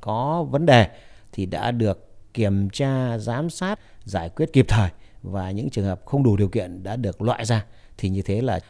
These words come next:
có thể nói nhân sự đến thời điểm này đã được chuẩn bị rất là tốt. Chỉ còn vấn đề thông qua vận động bầu cử, tiếp xúc cử tri, à, thông qua mạn đàm cử tri, gửi cả danh sách trích ngang, cái tiểu sử tóm tắt đến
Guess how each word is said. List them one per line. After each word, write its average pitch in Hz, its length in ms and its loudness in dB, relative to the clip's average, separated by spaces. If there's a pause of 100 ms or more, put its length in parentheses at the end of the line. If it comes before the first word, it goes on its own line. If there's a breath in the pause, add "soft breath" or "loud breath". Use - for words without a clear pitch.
(120)
có 92 120 -6
thể 85 140 -6
nói 90 200 -6
nhân 113 160 0
sự 85 240 -6
đến 92 180 -6
thời 107 100 -2
điểm 85 160 -6
này 82 200 -8
đã 82 280 -10
được 98 280 -6
chuẩn 85 200 -8
bị 69 240 -10
rất 135 200 -6
là 107 100 -2
tốt. 175 240 0 (280 soft breath)
Chỉ - 120 -4
còn 95 280 -4
vấn 127 180 2
đề 104 240 4 (380 soft breath)
thông 147 240 2
qua 135 320 2 (180)
vận 110 280 -2
động 117 180 0 (120)
bầu 110 200 -2
cử, 104 600 4
tiếp 147 140 0
xúc 185 160 -6
cử 92 140 0
tri, 135 360 4 (240 soft breath)
à, 87 160 -8
thông 127 260 0
qua 123 220 2
mạn 117 340 0
đàm 104 200 0
cử 95 200 -2
tri, 135 320 4 (320 soft breath)
gửi 113 400 6
cả 87 400 0
danh 135 180 0
sách 160 200 -2
trích 156 180 -8
ngang, 120 240 -2 (340 soft breath)
cái 127 100 -2
tiểu 95 220 0
sử 87 280 -2
tóm 123 200 -2
tắt 151 220 -4
đến 131 180 -2